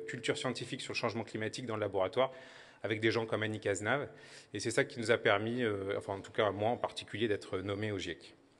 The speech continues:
Alors, je vais vous parler, euh, un peu de ce que c'est que le giec. Peut-être que vous savez pas dans les détails. Euh,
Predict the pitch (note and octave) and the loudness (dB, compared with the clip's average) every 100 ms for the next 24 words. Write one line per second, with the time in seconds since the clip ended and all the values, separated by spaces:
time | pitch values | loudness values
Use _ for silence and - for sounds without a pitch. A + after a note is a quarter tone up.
0 | - - - - - - - - C3+ C3+ | -20 -20 -20 -18 -18 -20 -20 2 10 10
1 | B2 B2+ G3+ G3+ A3 F#3+ F3 F3+ E3+ C#3 | 10 6 6 6 8 10 12 10 10 10
2 | C3 C3 E3 D3 C#3+ D3+ C#3+ - C3 B2 | 10 10 8 4 6 4 2 4 4 8
3 | D#3 F#3+ - - C3+ C#3+ B2+ A#2+ C3+ C3+ | 8 8 2 -6 -4 0 0 6 6 8
4 | D#3 C3+ B2+ B2 B2+ C#3+ D3 A#2+ A#2 A2 | 6 8 4 2 8 8 8 6 4 4
5 | G#2+ | 0